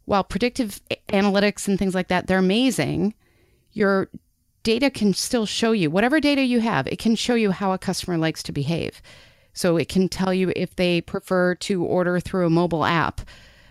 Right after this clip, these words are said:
Um, it can tell you if you're a storefront, you know, how often do they come to your store? Some people don't even know that. And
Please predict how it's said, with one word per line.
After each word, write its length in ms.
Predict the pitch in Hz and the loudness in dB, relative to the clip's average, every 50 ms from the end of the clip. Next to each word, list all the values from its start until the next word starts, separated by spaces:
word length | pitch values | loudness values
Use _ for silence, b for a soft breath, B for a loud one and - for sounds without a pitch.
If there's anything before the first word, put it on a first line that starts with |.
| b b | b b
Um, 360 | - 131 160 160 160 156 156 - | 0 2 2 4 4 2 2 0
it 80 | - - | -4 -4
can 200 | - 185 185 170 | 0 0 0 0
tell 220 | - - 185 202 | 0 0 0 0
you 200 | 196 196 190 185 | 2 2 2 2
if 180 | - - 160 - | 0 0 0 0
you're 140 | 214 202 196 | 0 0 2
a 20 | |
storefront, 680 | 180 - - - 214 233 320 320 - - 147 135 - - | 0 -2 -2 0 2 2 2 0 0 0 0 0 -2 -2
you 160 | - 170 170 | 0 0 2
know, 100 | 170 175 | 2 2
how 260 | 175 151 - 185 190 202 | 0 -2 -2 -2 0 2
often 300 | 220 233 - 233 226 208 | 2 2 2 0 0 0
do 80 | 220 | 0
they 100 | 208 214 | 0 -2
come 200 | - - 233 226 | 0 0 -2 0
to 60 | 214 214 | 0 0
your 80 | 208 | 0
store? 500 | 196 - - - 214 254 285 180 113 131 b b b b b b b b b b | 0 -2 -2 -2 -2 -2 -2 -2 -4 -6 b b b b b b b b b b
Some 440 | - - - 240 240 247 254 247 - - _ _ _ _ _ _ _ | -6 -2 0 2 4 4 4 2 0 -4 _ _ _ _ _ _ _
people 260 | - - 247 - 233 | -2 -2 -2 -2 0
don't 220 | 214 214 226 233 233 | 0 2 2 2 2
even 180 | 214 214 214 | 2 2 2
know 160 | 202 196 196 185 | 2 2 2 2
that. 320 | 190 202 214 165 - - _ _ | 0 0 0 -2 -2 -4 _ _
And 200 | - 160 170 - | 0 0 0 0